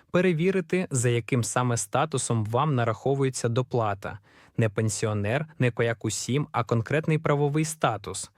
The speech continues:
Друге. З'ясувати, чи не було змін у цьому статусі за останні шість-дванадцять місяців.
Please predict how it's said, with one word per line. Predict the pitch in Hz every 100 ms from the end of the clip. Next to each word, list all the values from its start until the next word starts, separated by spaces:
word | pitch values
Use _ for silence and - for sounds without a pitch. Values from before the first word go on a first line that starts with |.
| _ - - -
Друге. | 120 165 185 123 101
З'ясувати, | 113 117 - 135 196 147
чи | - 127
не | 120
було | 117 147 156
змін | 127 165 165
у | 120
цьому | - 135 117
статусі | - 143 160 113 -
за | 107 110
останні | 113 - - 151 131
шість-дванадцять | - 139 139 - 120 120 120 120 - 135 147
місяців. | 131 104 101 98 - -